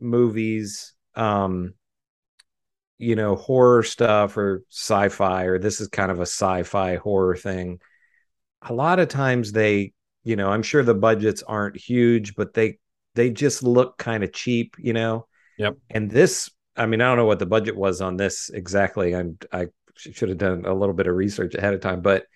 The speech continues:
Speaker 1: it's interesting because this is shot like a prestige, like, Oscar, you know, um,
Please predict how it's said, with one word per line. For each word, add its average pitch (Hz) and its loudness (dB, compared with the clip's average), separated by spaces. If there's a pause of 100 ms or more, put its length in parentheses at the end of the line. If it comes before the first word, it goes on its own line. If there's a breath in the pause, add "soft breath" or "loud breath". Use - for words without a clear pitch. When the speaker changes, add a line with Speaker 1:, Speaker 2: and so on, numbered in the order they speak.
(1000)
Speaker 1:
it's 127 2
interesting 139 4
because 104 -2
this 123 0
is 107 0
shot - 0
like 110 0
a 92 -6
prestige, 120 -2
like, 98 -4
Oscar, 117 0 (460)
you 104 -6
know, 95 0
um, 85 -6